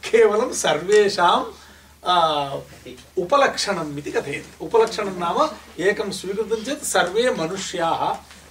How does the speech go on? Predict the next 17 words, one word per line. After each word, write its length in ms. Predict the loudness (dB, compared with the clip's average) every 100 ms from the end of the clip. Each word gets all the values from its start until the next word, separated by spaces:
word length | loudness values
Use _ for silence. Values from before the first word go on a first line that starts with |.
| -6
मनुष्यसन्ततिः, 920 | -4 -4 -4 -2 -4 -6 -8 -6 -6 0
प्राणिसामान्यं 1040 | 4 4 4 4 4 6 4 4 2 0
सर्वं 340 | 0 0 -2 -10 -16 -20 -20 -20 -20 -20 -20 -20 _ _ _ -4
तस्य 340 | -2 0 2
ब्रह्मणा, 560 | 2 2 0 2 2 4
प्राणिसामान्यं 1000 | 2 2 4 4 4 4 6 4 2 -2
न 100 | -6
केवलं 400 | -2 2 4 4
मनुष्याः, 800 | 2 -2 -2 0 0 -2 -10 -20 _ _ -8 -6
अपि 140 | -6
तु 340 | -8 -6 -6 -10 _ _ -20 -20 -20 -20 -20 -20 -18 -18 -12
समग्र 640 | -6 -2 -2 -4 2 4 4 2 -10 -2
प्राणिसामान्यं 1160 | 0 2 2 2 2 2 4 4 2 0 -4 -4
सर्वं 440 | 0 0 0 -2 -4 -18 -20 -20 -20 -16 -2
तस्य 300 | 0 2 4
ओदनं 600 | 4 4 4 4 2 2
भवति। 380 | 2 2 0